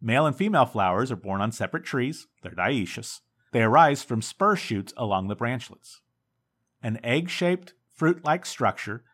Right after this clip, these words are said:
three quarters to one inch long, yellowish, with a purplish bloom, develop on female trees. A foul-smelling flesh surrounds a nut-like seed. Their tan-colored bark is mottled with dark lenticels, developing loose scales and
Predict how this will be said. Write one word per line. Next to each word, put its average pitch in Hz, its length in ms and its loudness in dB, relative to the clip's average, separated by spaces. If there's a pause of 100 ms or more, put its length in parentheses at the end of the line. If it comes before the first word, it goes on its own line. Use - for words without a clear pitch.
(260)
three 151 200 2
quarters 143 400 -2
to 113 80 -6
one 101 200 -2
inch 139 220 -8
long, 104 360 -2 (120)
yellowish, 110 580 0 (240)
with 123 140 -2
a 117 40 -2
purplish 180 520 -2
bloom, 107 520 -2 (120)
develop 113 500 0
on 95 200 -4
female 165 500 -2
trees. - 600 -8 (420)
A 107 120 0
foul-smelling 117 1000 2
flesh 92 440 -8
surrounds 95 600 -4
a 92 120 -8
nut-like 95 560 -6
seed. 87 420 -16 (880)
Their 95 140 -4
tan-colored 151 600 -2
bark 92 400 0
is 95 160 -6
mottled 104 460 4
with 87 200 -8
dark 120 240 0
lenticels, 95 560 -6 (260)
developing 98 560 -2
loose 117 240 0
scales 90 480 -4
and 104 140 -10